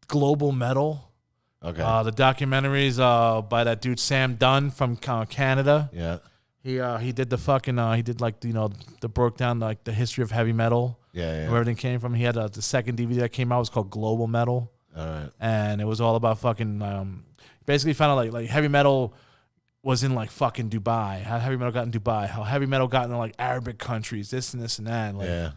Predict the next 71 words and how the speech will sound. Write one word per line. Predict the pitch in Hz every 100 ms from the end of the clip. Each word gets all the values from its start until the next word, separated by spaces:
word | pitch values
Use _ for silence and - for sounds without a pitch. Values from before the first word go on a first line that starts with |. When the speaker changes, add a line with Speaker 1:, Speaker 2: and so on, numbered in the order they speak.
| - _ _ _ -
Speaker 1:
it | 131
was | 135
just | 147 131
insane. | 135 - 156 120
Uh, | 113 117 113
he | 107 110 120
showed | 147 127
the | 110
Scorpions. | - 139 135 120 107
They | 110
were |
like, | 110 101 - _ _ _ _
when, | 117 117
uh, | 113 110
when, | 110 -
fuck, | - 123
he | 123
was | 113
talking | 139 127
to | 117
Max | 120 135 110 - - - _ _ _ _ -
and, | 117 117
uh, | 117 107
a |
bunch | 104 120 117
of | 110
people | 131
from | 110 117
Brazil, | 110 123 156
and | 139
they |
were | 127
like, | 123 120
"Oh, | 170 165
um, | 110 101 _ _ _ _ _
you | 120
know, | 127 139 151
we, | 131
we | 131
love | 151 156 156
heavy | 151
metal," | 147 175 165
but | 139
it's | 135
like, | 131
you | 131
know, | 127
the, | 120
the, | 110 127 123 -
the | 117
fucking | - 139 - 127
one | 127
of | 123
the |
first | - 143 135
bands | 139 135
we | 127
got | 127 127
to | 123
have | - 143 165
down | 127 110
here |
was, | 101
like, | 101 98
the |
Scorpions | - - 117 113 107 104
and | 104 107
shit. | - 95
Or | 98
Speaker 2:
I |
love | 117